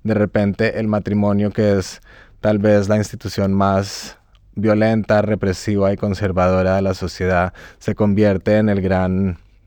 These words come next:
en el gran logro?". O sea, a partir de ese interés, yo lo que quería entender es cómo desde los años cincuenta, donde hay una,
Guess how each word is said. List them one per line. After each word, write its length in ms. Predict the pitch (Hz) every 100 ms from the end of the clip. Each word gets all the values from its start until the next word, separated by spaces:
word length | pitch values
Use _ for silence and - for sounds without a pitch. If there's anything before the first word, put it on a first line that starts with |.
| _ -
en 100 | 98
el 100 | 98
gran 280 | 104 95 98
logro?". 340 | 120 104 78 - - _ _ _ - - - -
O 20 |
sea, 120 | - 117
a 20 |
partir 340 | 120 127 127
de 140 | 135 139
ese 140 | 147
interés, 520 | 143 151 139 143 - - - - -
yo 140 | 120 120 -
lo 200 | - 120
que 120 | 123
quería 300 | 117 117 113
entender 400 | 113 123 123 117
es 160 | 110 -
cómo 480 | 123 113 120 117 - - -
desde 340 | 113 113 107
los 220 | 101 95
años 240 | 107 107 -
cincuenta, 500 | 131 127 120 113 120
donde 260 | 117 101
hay 200 | 95 95
una, 360 | 98 101 104